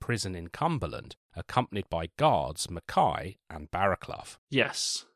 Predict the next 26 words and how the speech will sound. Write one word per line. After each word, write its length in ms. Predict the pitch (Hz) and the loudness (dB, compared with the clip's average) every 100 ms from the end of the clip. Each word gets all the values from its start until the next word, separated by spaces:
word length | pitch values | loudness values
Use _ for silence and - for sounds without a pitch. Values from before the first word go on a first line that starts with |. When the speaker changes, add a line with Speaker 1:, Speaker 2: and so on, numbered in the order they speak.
| _ _ | _ _
Speaker 1:
Barker 320 | - 226 - - | 6 6 8 4
actually 340 | 165 - - 127 | 4 0 -2 0
wanted 400 | 131 143 - - | 2 2 0 -4
the 140 | 104 - | -6 4
other 240 | 131 135 | 4 6
Clement 480 | - - 117 104 90 | 2 2 2 2 -2
and 100 | 92 | -2
La 80 | 95 | -2
Frenais 400 | - 110 101 95 | 2 2 2 2
episode 480 | 101 98 - 87 80 | 0 -2 -2 -2 -4
of 80 | |
Seven 380 | - - 95 95 | -2 2 2 0
of 100 | 87 | -8
One 360 | 87 104 85 76 | -2 0 0 -4
to 80 | - | -8
be 100 | 90 | -8
turned 360 | - 101 90 90 | -2 -2 -2 -4
into 260 | 87 - | -6 -6
a 40 | 87 | -2
series, 680 | - 117 104 78 - - - _ | 0 2 0 -2 -8 -14 -16 _
I'll 140 | 92 | 0
Fly 340 | - - 110 107 | 2 4 6 6
You 160 | 98 | 4
for 220 | 90 - 87 | -2 -4 -6
a 60 | |
Quid 400 | - 143 95 - | 0 2 2 0